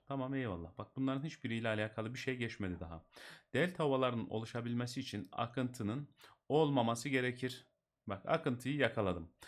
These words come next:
Akıntının olmaması gerekir. Aksi takdirde akıntı ile birlikte alüvyonlar da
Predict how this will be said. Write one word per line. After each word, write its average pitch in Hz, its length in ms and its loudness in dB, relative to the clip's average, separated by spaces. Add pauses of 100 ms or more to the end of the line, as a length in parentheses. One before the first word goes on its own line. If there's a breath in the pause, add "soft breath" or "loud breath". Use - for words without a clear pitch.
(180 loud breath)
Akıntının 156 500 2
olmaması 170 460 0
gerekir. 113 400 -2 (100)
Aksi - 380 -2
takdirde 147 440 0
akıntı 123 420 -4
ile 160 200 -2
birlikte 113 340 -4
alüvyonlar 120 680 0
da 90 160 -2